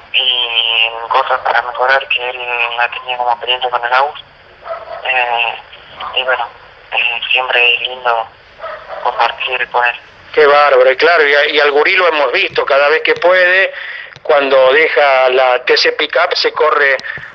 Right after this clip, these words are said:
Speaker 2: hasta los boxes de la Fórmula tres Metropolitana.
Speaker 1: Sí, siempre que voy a saludarlo me dice que, que se cruzó a, a ver un poco cómo anduvo en la pista, eh, y siempre está pendiente de ver cómo anduvimos.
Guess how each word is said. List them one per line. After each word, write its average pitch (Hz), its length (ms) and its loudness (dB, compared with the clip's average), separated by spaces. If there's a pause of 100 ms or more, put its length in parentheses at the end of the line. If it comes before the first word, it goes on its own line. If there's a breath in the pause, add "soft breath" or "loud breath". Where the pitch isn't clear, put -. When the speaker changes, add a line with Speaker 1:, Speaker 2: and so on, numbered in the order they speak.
(180 loud breath)
Speaker 2:
hasta 156 260 0
los 139 140 4
boxes 151 320 4
de 135 100 4
la 131 100 4
Fórmula 139 400 2
tres 135 180 0
Metropolitana. 131 880 0 (720)
Speaker 1:
Sí, - 260 4
siempre 160 320 0
que 123 400 2 (160)
voy 127 120 4
a 131 80 4
saludarlo 135 600 0
me 123 60 0
dice 123 220 0
que, 120 240 -6 (680)
que - 160 0
se - 100 0
cruzó 123 300 0
a, 120 680 2 (360)
a 127 160 2
ver 127 200 2 (220)
un 123 60 -18
poco 123 240 -2
cómo 123 200 0
anduvo 123 220 -10
en 127 80 -8
la 120 100 -2
pista, 123 300 -2 (840 loud breath)
eh, 117 1300 -10
y - 180 0
siempre 131 260 2
está 131 140 0
pendiente 127 420 -4
de 127 60 -2
ver 127 200 0
cómo 127 180 -4
anduvimos. 123 360 -8